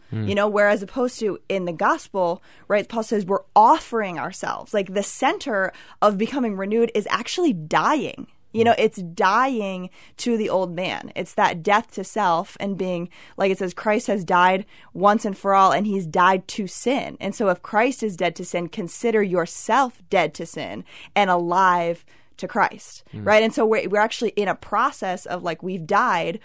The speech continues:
Speaker 2: we've already risen with Christ, you know, even though we have the final resurrection, and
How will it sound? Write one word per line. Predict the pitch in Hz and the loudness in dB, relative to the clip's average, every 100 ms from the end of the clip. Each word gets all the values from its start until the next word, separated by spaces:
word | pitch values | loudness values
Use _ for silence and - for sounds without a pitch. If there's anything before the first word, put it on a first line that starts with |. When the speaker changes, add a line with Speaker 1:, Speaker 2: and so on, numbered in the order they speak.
| - | -16
Speaker 2:
we've | - 202 170 - | -8 -6 -6 2
already | 220 269 220 196 170 - - _ - | 4 4 2 -4 -10 -20 -20 _ -12
risen | 175 220 247 196 165 | 2 2 4 0 -2
with | 151 - | -4 -6
Christ, | - 151 - 226 | -4 -4 -4 -6
you | 208 | -4
know, | 185 | -2
even | 156 180 180 | -2 -4 -4
though | 170 | -6
we | |
have | 196 165 165 | -6 -8 -10
the | 156 | -10
final | 170 165 160 160 - - | -6 -6 -6 -10 -18 -12
resurrection, | - 185 170 185 - 175 165 - - - - | -4 -4 -2 -4 -4 -8 -8 -12 -20 -20 -10
and | 185 190 160 147 | -4 0 0 -4